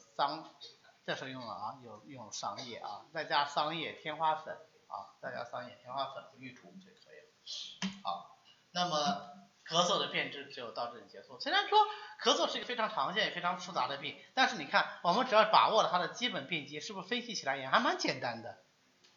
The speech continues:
对吧？是不是蛮简单的？不就是分外感内伤吗？外感不就是分类最常见的就是风寒、风热、风燥，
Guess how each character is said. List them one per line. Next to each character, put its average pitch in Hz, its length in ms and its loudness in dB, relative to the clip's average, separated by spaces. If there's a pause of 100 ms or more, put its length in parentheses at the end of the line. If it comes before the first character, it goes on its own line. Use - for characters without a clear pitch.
(140)
对 240 120 6
吧？ 220 220 12 (580)
是 339 120 0
不 330 40 4
是 208 60 4
蛮 170 140 4
简 147 120 0
单 127 160 -2
的？ 127 80 0 (580)
不 359 100 0
就 440 160 8
是 339 100 4
分 269 180 2
外 285 160 8
感 185 140 4
内 202 120 2
伤 185 160 2
吗？ 190 120 4
外 311 180 8
感 180 160 4
不 233 100 -4
就 285 120 -2
是 226 80 -4
分 220 160 -4
类 190 240 -2
最 311 160 0
常 160 180 0
见 190 160 2
的 151 80 -2
就 190 140 -4
是 160 100 -8
风 170 160 -12
寒、 147 180 -4
风 156 200 -10
热、 143 100 -8
风 143 160 -14
燥， 143 160 -6